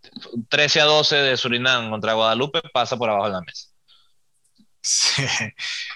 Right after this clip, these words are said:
Speaker 2: sí. Y el otro
Speaker 1: Eh,
Speaker 2: partido, el otro partido también es bueno, el que no sé si, no se está
Speaker 1: Costa,
Speaker 2: jugando,
Speaker 1: Costa
Speaker 2: ¿verdad?
Speaker 1: Rica, Jamaica, sí,
Speaker 2: Está
Speaker 1: está jugando
Speaker 2: atrasado.
Speaker 1: ahorita, cero a cero. Están jugando en este momento.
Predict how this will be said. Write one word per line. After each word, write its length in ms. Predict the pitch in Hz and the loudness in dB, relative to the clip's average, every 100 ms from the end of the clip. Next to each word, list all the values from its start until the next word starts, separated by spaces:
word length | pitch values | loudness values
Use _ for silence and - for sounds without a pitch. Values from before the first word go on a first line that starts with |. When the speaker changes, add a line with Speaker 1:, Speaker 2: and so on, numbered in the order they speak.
| - | -4
Speaker 2:
sí. 240 | - - | -2 0
Y 260 | 120 107 110 | 2 2 4
el 80 | 151 | 4
otro 160 | 156 | 4
Speaker 1:
Eh, 40 | 196 | 4
Speaker 2:
partido, 440 | 202 - 180 185 | 2 2 2 2
el 160 | 160 147 | 2 0
otro 180 | 143 180 | 2 2
partido 280 | 185 156 165 | 2 2 0
también 300 | 180 147 143 | 2 2 2
es 100 | 147 | 2
bueno, 440 | 147 143 151 160 | 0 0 0 -2
el 180 | 127 123 | -6 -8
que 200 | - 120 | -4 0
no 160 | 120 117 | 2 2
sé 180 | 131 | 2
si, 480 | 127 - 147 139 123 | 2 2 2 2 2
no 120 | 123 | 2
se 100 | 117 | 0
está 140 | 135 147 | 0 2
Speaker 1:
Costa, 80 | 156 | 2
Speaker 2:
jugando, 280 | 151 135 | 2 2
Speaker 1:
Costa 220 | 113 110 127 | 0 0 2
Speaker 2:
¿verdad? 80 | 110 | 2
Speaker 1:
Rica, 200 | 110 120 | 2 2
Jamaica, 440 | 113 107 98 92 | 2 2 0 -6
sí, 140 | - | -6
Speaker 2:
Está 100 | 95 | -6
Speaker 1:
está 220 | - 139 120 | -2 -2 -2
jugando 100 | 113 | 0
Speaker 2:
atrasado. 200 | 104 101 | 0 0
Speaker 1:
ahorita, 260 | 90 - | -2 -4
cero 220 | - 113 | -2 0
a 40 | 117 | 0
cero. 240 | 110 87 - - - - - - - - - - _ _ | 0 -2 -8 -18 -14 -14 -16 -20 -20 -18 -18 -20 _ _
Están 180 | - 107 | -6 -2
jugando 320 | 110 110 110 | 0 2 0
en 60 | 110 | -2
este 140 | 113 | -2
momento. 480 | 107 95 80 73 | -2 -2 -4 -8